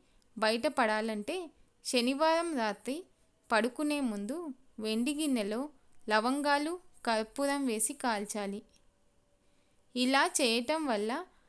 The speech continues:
డబ్బు కొరతను దూరం చేసుకోవచ్చు. ఇంట్లోని నెగిటివ్ ఎనర్జీని తరిమి కొట్టేందుకు కర్పూరం, లవంగాలు, యాలకులు చక్కగా పనిచేస్తాయి.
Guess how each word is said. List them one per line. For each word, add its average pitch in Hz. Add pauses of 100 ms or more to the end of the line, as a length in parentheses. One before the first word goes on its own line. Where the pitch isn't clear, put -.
(180)
డబ్బు 220
కొరతను 240 (120)
దూరం 220
చేసుకోవచ్చు. 196 (1500)
ఇంట్లోని 370
నెగిటివ్ 277
ఎనర్జీని 220 (520)
తరిమి 226
కొట్టేందుకు 208 (540)
కర్పూరం, 285 (200)
లవంగాలు, 240 (260)
యాలకులు 214 (260)
చక్కగా 233
పనిచేస్తాయి. 208